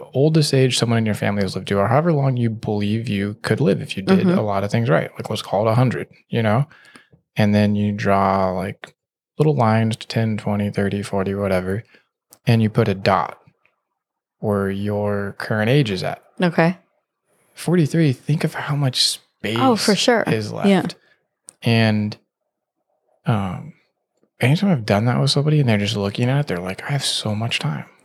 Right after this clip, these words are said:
Speaker 2: Yeah.
Speaker 1: Like, I'm still, I'm forty-three, I'm a baby.
Speaker 2: Yes. It depends on how you're looking at it, though, right?
Speaker 1: Mm-hmm.
Speaker 2: Um, so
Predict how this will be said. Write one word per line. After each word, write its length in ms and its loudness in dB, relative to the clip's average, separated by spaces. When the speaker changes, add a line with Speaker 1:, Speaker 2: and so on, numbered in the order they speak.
Speaker 2:
Yeah. 260 4
Speaker 1:
Like, 200 2
I'm 160 0
still, 240 -2
I'm 100 -4
forty-three, 380 -2
I'm 120 0
a 140 -4
baby. 600 -6
Speaker 2:
Yes. 960 -2
It 60 -10
depends 420 0
on 340 2
how 200 -8
you're 140 -6
looking 260 -2
at 160 -4
it, 80 -6
though, 180 -4
right? 280 2
Speaker 1:
Mm-hmm. 600 -10
Speaker 2:
Um, 320 0
so 500 2